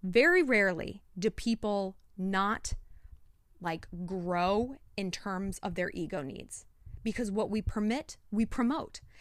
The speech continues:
And so if someone's like, "Well, this feels good, maybe more will feel better."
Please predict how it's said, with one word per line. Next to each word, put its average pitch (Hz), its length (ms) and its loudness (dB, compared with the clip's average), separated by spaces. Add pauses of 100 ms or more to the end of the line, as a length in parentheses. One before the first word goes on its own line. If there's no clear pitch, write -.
(200)
And 233 160 4
so 254 160 4
if 226 120 2
someone's 285 360 0
like, 214 160 -6
"Well, 156 120 -8
this 240 300 0
feels 165 280 -4
good, 175 320 -4
maybe 208 380 -2
more 277 360 0
will 202 160 -4
feel 196 320 -4
better." - 480 -4